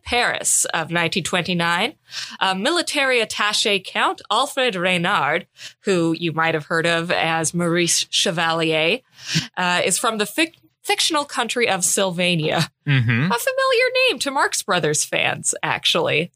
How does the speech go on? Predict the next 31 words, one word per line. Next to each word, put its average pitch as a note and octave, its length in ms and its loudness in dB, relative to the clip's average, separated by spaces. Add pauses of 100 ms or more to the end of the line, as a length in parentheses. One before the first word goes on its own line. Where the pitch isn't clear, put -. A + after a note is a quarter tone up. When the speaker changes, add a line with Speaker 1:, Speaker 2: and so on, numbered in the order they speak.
(120)
Speaker 2:
Yes, G3 300 0
it's - 260 0
the, A#2+ 640 2
uh, A2 380 2
opponent B2 460 -2
country A#2+ 340 2
to A2 140 2
Fudonia A2 1000 0
in G2+ 220 2
Duck F#2+ 180 -2
Soup. - 240 0 (420)
Speaker 1:
And A3+ 320 0
there's C#4+ 340 0
a C#4 100 0
few E4 280 0
little F4 220 0
things A#3 400 0
in G3+ 100 0
here D#3+ 500 0
that F#3+ 100 0
I F3+ 100 0
think A#3 240 -2
points G3 360 0
to G3+ 120 0
a F3+ 60 2
much F3+ 340 0
larger F3 340 0
cinematic E3 640 0
universe D3 600 2 (100)
of, D#3+ 320 0
uh, D#3+ 320 0